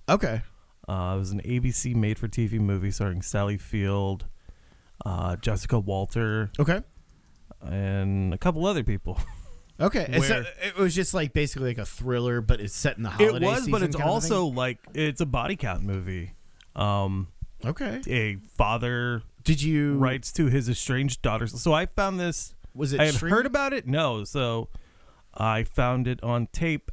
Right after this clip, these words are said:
Speaker 2: at A Pop Records back in the day.
Speaker 1: Bet you
Speaker 2: I had
Speaker 1: did.
Speaker 2: heard of it. <laughs>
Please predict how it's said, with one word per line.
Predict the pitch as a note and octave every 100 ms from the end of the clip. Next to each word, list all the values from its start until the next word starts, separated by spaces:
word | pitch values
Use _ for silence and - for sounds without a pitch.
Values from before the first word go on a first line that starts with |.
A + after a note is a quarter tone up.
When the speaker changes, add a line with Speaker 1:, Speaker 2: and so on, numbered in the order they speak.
| -
Speaker 2:
at | G#2 G#2
A | - A2
Pop | - B2 -
Records | D3 D#3 G#2+ G2
back | G2+ G2+ G2+
in |
the | G2+
day. | F#2+ G2 F#2 F#2+ - - _ _ _ _ - - -
Speaker 1:
Bet | G2+ -
you | G2+
Speaker 2:
I | F#2
had | F2
Speaker 1:
did. |
Speaker 2:
heard | A2 A#2+
of | A2+ G2+
it. | G#2+ - - - - - - -
<laughs> | - - G3+